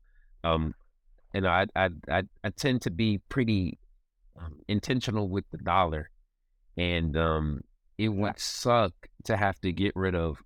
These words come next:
Speaker 1: my Tom Sachs. Like, whether or not you wanna get rid of your Yeezys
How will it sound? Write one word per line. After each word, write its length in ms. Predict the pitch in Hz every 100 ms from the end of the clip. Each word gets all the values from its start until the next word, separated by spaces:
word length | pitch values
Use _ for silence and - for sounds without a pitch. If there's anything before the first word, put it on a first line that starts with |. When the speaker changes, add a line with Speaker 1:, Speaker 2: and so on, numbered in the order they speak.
| _
Speaker 1:
my 220 | 80 85
Tom 340 | 80 - 87 85
Sachs. 480 | - 85 76 - 90
Like, 220 | 85 - - - _ _ _ _ -
whether 400 | - 131 156 165
or 60 | 151
not 200 | 147 135
you 100 | 135
wanna 260 | 135 131
get 180 | 117 127
rid 140 | 131 127
of 80 | 113
your 140 | 127
Yeezys 720 | 120 131 113 120 120 113 -